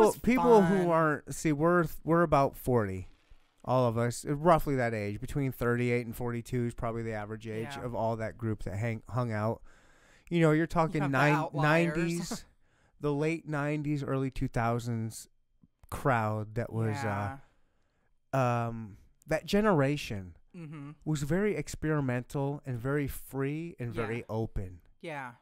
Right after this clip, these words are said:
Speaker 2: Especially amongst our group.
Speaker 1: Yes.
Speaker 2: We had strippers.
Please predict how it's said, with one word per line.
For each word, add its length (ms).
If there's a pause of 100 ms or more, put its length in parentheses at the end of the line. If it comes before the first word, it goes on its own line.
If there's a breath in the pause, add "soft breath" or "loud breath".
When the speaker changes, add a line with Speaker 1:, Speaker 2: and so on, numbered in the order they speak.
(120)
Speaker 2:
Especially 460
amongst 400
our 120
group. 460
Speaker 1:
Yes. 580 (800 soft breath)
Speaker 2:
We 140
had 180
strippers. 880